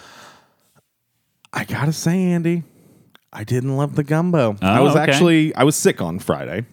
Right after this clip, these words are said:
Speaker 2: Sure.
Speaker 1: I called into work, something I rarely do, but I had a very upset tummy, and I saw that Shrimp and Bayou Classics was giving away free gumbo
Speaker 2: <laughs>
Speaker 1: with all of their stuff. So I was like,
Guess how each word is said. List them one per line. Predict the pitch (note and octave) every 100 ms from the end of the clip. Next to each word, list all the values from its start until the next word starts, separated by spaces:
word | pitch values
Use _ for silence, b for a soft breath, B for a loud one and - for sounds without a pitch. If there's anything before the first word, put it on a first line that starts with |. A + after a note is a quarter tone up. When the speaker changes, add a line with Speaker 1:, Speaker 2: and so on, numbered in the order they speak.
| -
Speaker 2:
Sure. | A2 F2+
Speaker 1:
I | F2
called | F2 G#2+ F#2+
into | G2+ F#2+
work, | F#2 F2+ F#2 - - b b -
something | G#2 F#2+ F#2
I | F2+ E2+ G#2
rarely | F#2+ A2 A#2 A2+ G#2
do, | G2 G#2 G#2
but | F2+
I | F#2
had | G2+
a | F#2+
very | G2 F3+ G3 C3 -
upset | D#3 - - - A#2+ - -
tummy, | - A#2+ G#2+ G#2+ A2 b b b _
and | G#2 G2 G2 G2 F#2+ G#2 G2 -
I | G2+
saw | - G2+
that | F#2+
Shrimp | - A2 G2+
and | G2
Bayou | F#2+ F#2 F#2+
Classics | - G2 F#2+ - G2 -
was | G2 F#2+
giving | G2+ G2+ G2+
away | F#2+ F#2+
free | - A#2+ A#2
gumbo | A2 A2+ A#2 G#2 G2 G#2 C#3
Speaker 2:
<laughs> |
Speaker 1:
with | A2 G#2
all | G2 G#2 G#2
of |
their | G2 F#2+
stuff. | - G#2+ A#2
So | - G2
I |
was | G2 G2
like, | F2+